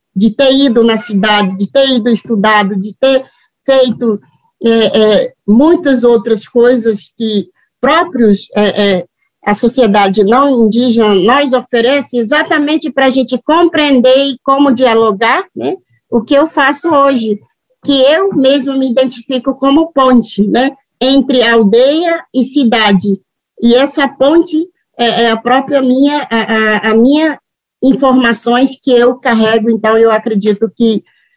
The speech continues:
nesse sentido, eu sou mais fortalecida enquanto Guarani, mulher Guarani, né,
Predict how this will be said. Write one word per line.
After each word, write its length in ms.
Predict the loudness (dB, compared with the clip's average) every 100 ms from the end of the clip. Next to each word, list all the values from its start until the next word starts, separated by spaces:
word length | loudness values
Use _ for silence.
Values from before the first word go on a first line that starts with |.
| -2
nesse 320 | 0 2 -2
sentido, 600 | 0 0 0 0 0 0
eu 40 | 0
sou 160 | 0
mais 240 | 0 0 -2
fortalecida 840 | -6 -2 0 0 -2 -4 -2 2
enquanto 480 | 0 0 -2 0 0
Guarani, 580 | 0 0 0 0 -2 -4 _ _ _ _ -6
mulher 340 | -2 2 2 0
Guarani, 540 | 0 0 2 2 2 -2 -8
né, 260 | -4 -4